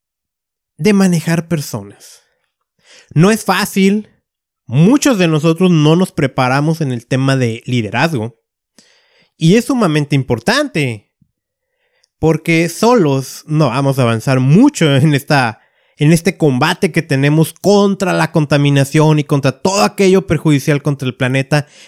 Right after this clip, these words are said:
Necesitamos aliados. Y eso se trata de manejar gente. Ma-, manejar no en un sentido de manipular, sino de,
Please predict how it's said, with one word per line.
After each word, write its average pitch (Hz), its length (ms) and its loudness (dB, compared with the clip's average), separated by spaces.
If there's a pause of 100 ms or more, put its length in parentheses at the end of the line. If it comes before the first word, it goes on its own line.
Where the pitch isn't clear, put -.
Necesitamos 143 1000 0
aliados. 107 840 -8 (640)
Y 196 140 2
eso 240 200 -2
se 233 120 -6
trata 190 360 -2
de 165 120 2
manejar 139 480 0
gente. - 460 -12 (380)
Ma-, 147 180 -4
manejar 180 480 0
no 220 140 2
en 208 100 2
un 208 120 2
sentido 185 440 2
de 147 100 2
manipular, 117 800 0
sino 120 360 -4
de, 120 280 -2